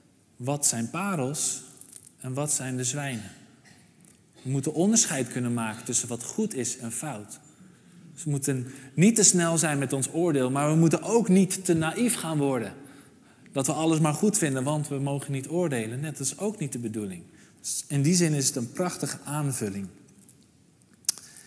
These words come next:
En elders in het Mattheüs-evangelie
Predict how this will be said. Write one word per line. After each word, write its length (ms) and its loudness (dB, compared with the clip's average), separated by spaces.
En 320 2
elders 420 4
in 140 -2
het 120 -4
Mattheüs-evangelie 1300 -2